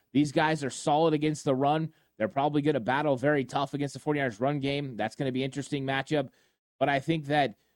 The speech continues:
Christian McCaffrey still has an advantage in one-on-one, getting out in the open field, even in zone coverage. He can turn these guys inside out and get some separation. So I think this is an advantage the forty-niners must take advantage of in this game.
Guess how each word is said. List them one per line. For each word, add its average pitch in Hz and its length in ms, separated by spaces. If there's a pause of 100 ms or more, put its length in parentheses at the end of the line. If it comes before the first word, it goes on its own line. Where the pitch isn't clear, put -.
(240)
Christian 170 240
McCaffrey 156 540
still 165 280
has 143 240
an 147 100
advantage 131 520
in 123 240
one-on-one, 127 720
getting 135 280
out 135 140
in 131 60
the 131 100
open 131 240
field, 135 400 (220)
even 135 240
in 151 100
zone 143 300
coverage. 135 400
He 131 100
can 127 140
turn 143 240
these 139 180
guys 131 320
inside 135 400
out 135 280 (400)
and 123 180
get - 160
some 139 160
separation. 127 720
So 117 340 (360)
I 127 80
think 156 160
this 156 180
is 151 120
an 156 120
advantage 131 480
the 131 100
forty-niners 139 440
must 135 260
take 139 160
advantage 123 400
of 120 120
in 117 60
this 113 160
game. 131 340